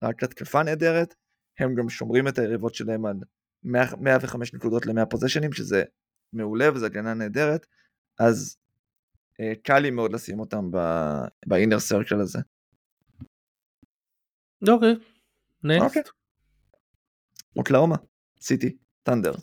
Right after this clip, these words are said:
Speaker 1: עשרים וארבע אחד עשרה, שתיים במערב, עם פלוס שבע וחצי, שזה נט רייטינג מטורף. אמ,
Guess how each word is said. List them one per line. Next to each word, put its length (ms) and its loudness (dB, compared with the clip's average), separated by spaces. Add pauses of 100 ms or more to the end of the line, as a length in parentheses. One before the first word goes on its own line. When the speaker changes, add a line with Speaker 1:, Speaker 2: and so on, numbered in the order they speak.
(500)
Speaker 1:
עשרים 280 -4
וארבע 220 2
אחד 220 -2
עשרה, 200 -4
שתיים 280 -2
במערב, 500 0 (120)
עם 100 -4 (120)
פלוס 320 -2
שבע 320 -2
וחצי, 500 -2
שזה 220 -4
נט 280 -4
רייטינג 340 -2 (160)
מטורף. 680 -2 (1500)
אמ, 800 4